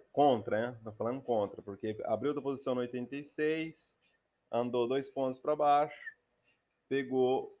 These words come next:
outro lote teu, mais dois pontos, mais, mais dois contratos, desculpa, que são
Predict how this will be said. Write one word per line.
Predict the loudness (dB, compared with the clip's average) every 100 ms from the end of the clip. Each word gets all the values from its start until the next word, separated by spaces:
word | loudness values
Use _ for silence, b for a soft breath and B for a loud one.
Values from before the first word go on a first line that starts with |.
| _ 0
outro | 0 0 -2 2
lote | 6 4 2 -6
teu, | 0 2 2 -4 _ _ -12
mais | -10 -6
dois | -4 -4 -4
pontos, | -2 -2 -2 -10 -20 _ _ _ _ _ _ _
mais, | -2 0 0 -2
mais | -2
dois | -2 -6
contratos, | -6 -2 2 0 -2 -18
desculpa, | -8 -8 -8 -20 _ _ _ _ _ _
que | -14
são | -2 2 2 0 -6